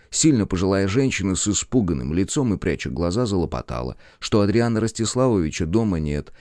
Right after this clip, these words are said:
и когда будет, ей неведомо. Белецкий назвался и на старорежимный лад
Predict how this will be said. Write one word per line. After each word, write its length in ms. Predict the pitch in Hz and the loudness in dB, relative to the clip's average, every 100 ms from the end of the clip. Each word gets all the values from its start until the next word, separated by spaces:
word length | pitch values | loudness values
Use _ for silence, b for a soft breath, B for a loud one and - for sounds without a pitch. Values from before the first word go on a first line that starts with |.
| b | b
и 120 | - | -2
когда 320 | 104 107 95 101 | 0 0 2 2
будет, 320 | 123 107 - | 4 2 2
ей 140 | 104 | 2
неведомо. 680 | 110 92 73 71 62 65 - - _ - | 2 2 0 -2 -4 -6 -8 -16 _ -4
Белецкий 400 | - 98 92 - | 2 2 2 -2
назвался 640 | 69 67 80 98 95 - | -4 -2 0 2 0 -2
и 140 | 69 67 | -4 -4
на 160 | 65 | -6
старорежимный 760 | 67 92 87 90 95 87 67 58 | -4 -2 0 0 0 -2 -2 -2
лад 260 | 90 120 | -2 -2